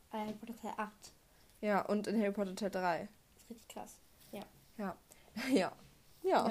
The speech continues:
Speaker 1: Ja, ist einfach
Speaker 2: Ja.
Speaker 1: so.
Speaker 2: Also, das Zeitumkehrer, ist halt jetzt nochmal eine Definition, ist halt sozusagen,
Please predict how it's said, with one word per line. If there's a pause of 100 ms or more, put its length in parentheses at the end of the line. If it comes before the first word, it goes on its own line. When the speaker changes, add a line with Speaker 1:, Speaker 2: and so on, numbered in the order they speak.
(140)
Speaker 1:
Ja,
ist
einfach
Speaker 2:
Ja.
Speaker 1:
so. (440)
Speaker 2:
Also, (360)
das
Zeitumkehrer,
ist
halt
jetzt
nochmal
eine
Definition,
ist
halt
sozusagen,